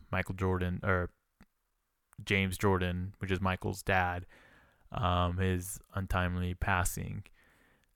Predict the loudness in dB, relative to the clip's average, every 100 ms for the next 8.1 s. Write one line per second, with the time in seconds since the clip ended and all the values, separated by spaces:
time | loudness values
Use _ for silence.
0 | _ _ -2 0 0 0 6 8 10 8
1 | 6 6 6 2 0 -12 0 4 6 6
2 | 6 6 4 4 2 0 _ _ 0 2
3 | 2 2 2 2 4 6 6 6 2 2
4 | 2 4 6 8 8 6 4 4 4 2
5 | 0 _ _ 0 2 4 2 0 _ _
6 | _ 2 2 2 0 -2 0 2 2 2
7 | 2 2 2 2 0 0 0 2 4 2